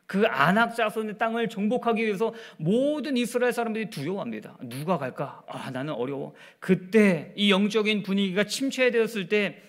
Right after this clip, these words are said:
어떻게 합니까? 믿음의 어른 갈렙이 등장합니다. "이 산지를 내게 주소서."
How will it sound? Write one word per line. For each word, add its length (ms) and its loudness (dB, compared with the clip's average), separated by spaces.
어떻게 260 -2
합니까? 460 -2
믿음의 580 -2
어른 600 0
갈렙이 400 -6
등장합니다. 680 -10
"이 260 2
산지를 840 -2
내게 360 2
주소서." 800 -12